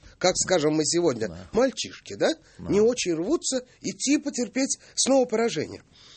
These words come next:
Speaker 1: Но он высокомерен, груб и требует. Он потом поймёт, что надо провести огромную подготовку, и он её проведёт. А пока, как говорится, на энтузиазме. Вперёд и захватим Константинополь. Это поразило очень большую непопулярность,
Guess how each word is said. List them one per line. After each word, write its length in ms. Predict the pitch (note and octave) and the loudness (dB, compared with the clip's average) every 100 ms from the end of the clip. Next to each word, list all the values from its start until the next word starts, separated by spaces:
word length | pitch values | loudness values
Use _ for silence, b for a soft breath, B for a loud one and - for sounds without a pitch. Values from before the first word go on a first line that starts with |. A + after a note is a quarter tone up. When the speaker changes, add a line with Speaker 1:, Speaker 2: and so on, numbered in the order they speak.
| B | B
Speaker 1:
Но 160 | - A#3 | 0 2
он 180 | F3+ A#2+ | 2 0
высокомерен, 880 | C#3+ - D3 D#3+ D3+ F3 F3+ C4+ G3 | -4 -4 0 0 2 2 2 0 -2
груб 440 | C#3+ D3+ G#3+ A3 _ B B B | -2 -2 -2 -4 _ B B B
и 220 | - A#3 - - | 0 0 0 -4
требует. 460 | - B3 C4 C#3+ C3+ | -2 2 2 0 -4
Он 220 | - A3 - b _ | -2 -4 -4 b _
потом 280 | G#3+ C#4 C4 | -10 -6 -4
поймёт, 420 | A3 A#3 F#3+ - b b | -2 0 -2 -4 b b
что 180 | - | -6
надо 260 | C3+ E3+ F3+ | -2 0 -2
провести 400 | - G3 G3 - | -2 -4 -2 0
огромную 440 | F#3 G3+ G3+ A#3 | 0 2 2 2
подготовку, 640 | A3 F3+ G3 G3 F3 - A#2+ B B | -2 -2 0 0 -2 -2 -12 B B
и 60 | - | 0
он 100 | D3+ | 2
её 120 | E3 | 4
проведёт. 500 | E3+ G#3+ A#3 F#3+ - _ b b | 2 0 2 0 -2 _ b b
А 100 | - | -4
пока, 400 | D#3 F3+ - F4+ F4+ b - | 0 0 2 2 0 b 0
как 180 | G#3 | 0
говорится, 380 | G3 G#3 G#3+ G3+ | 4 2 2 0
на 140 | G3+ F#3+ | 0 0
энтузиазме. 680 | E3+ G3 F3+ C#3 A2 A2 G#2 b - | 0 0 2 2 2 -6 -8 b -20
Вперёд 560 | - G#3+ D4+ E4+ - _ b - | -2 2 2 2 -4 _ b -2
и 60 | |
захватим 580 | D#3+ D#3+ F3+ A#3 A#3 G#3 b b b | 0 0 0 0 0 -4 b b b
Константинополь. 840 | G3+ G#3 F3+ F3+ E3 C#3+ A#2 G#2 - B B B B B _ - | 0 2 0 0 0 0 -2 -4 -14 B B B B B _ -4
Это 380 | A#3+ - A#3 | -4 0 -4
поразило 500 | A3+ G#3+ G#3 F#3+ G3 | -2 0 0 2 2
очень 240 | F3 E3 E3 | 2 0 -2
большую 380 | D#3 D#3 - C#3 | -2 -2 -4 -4
непопулярность, 1000 | B2 B2+ A#2+ C#3 D3 E3 A3+ - - | -4 -6 -6 0 2 2 0 -2 -8